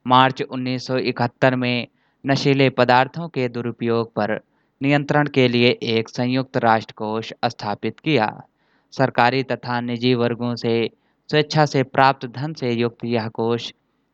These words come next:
उन राष्ट्रीय तथा अंतर्राष्ट्रीय योजनाओं की वित्तीय सहायता देने का एक विशेष स्रोत है,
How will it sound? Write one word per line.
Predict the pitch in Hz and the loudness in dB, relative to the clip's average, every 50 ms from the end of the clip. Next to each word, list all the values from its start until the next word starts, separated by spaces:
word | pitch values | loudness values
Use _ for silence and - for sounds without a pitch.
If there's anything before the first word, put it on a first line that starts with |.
| _ | _
उन | - 127 127 120 | -6 -4 -2 2
राष्ट्रीय | 127 127 123 127 123 - - 143 139 143 151 | 4 4 4 2 0 -6 -10 -8 -4 -4 -4
तथा | 147 143 131 110 - 120 117 117 | -4 -4 -6 -2 2 4 6 6
अंतर्राष्ट्रीय | 117 - - 127 127 117 - 120 120 117 117 117 117 110 - - 123 123 | 6 4 0 -6 -6 -2 0 0 2 4 4 4 2 2 -2 -6 -4 -4
योजनाओं | 120 120 117 113 110 113 110 113 127 143 151 143 | -2 -2 -4 -4 -4 -2 0 0 2 2 0 0
की | 143 - 110 104 104 101 101 - - _ _ _ _ _ _ _ _ - | -4 -6 -8 -8 -8 -8 -10 -14 -20 _ _ _ _ _ _ _ _ -4
वित्तीय | 123 139 135 - - 143 143 139 131 | -2 -2 -2 0 4 4 6 6 6
सहायता | - 139 123 120 123 123 - - 123 120 | 4 4 4 4 4 2 4 4 2 2
देने | 117 120 120 123 131 131 127 | 2 0 -2 -2 -2 -2 -2
का | - 123 113 110 113 - - | 0 2 2 2 2 0 -2
एक | 120 120 120 113 - - | -4 -4 -4 -6 -8 -10
विशेष | 117 107 - 120 113 113 107 | -12 -8 -6 -4 -2 -2 -4
स्रोत | - - 113 110 110 107 - | -6 -8 -8 -8 -8 -8 -6
है, | - 123 131 127 127 123 120 | -4 -2 0 0 0 -2 -4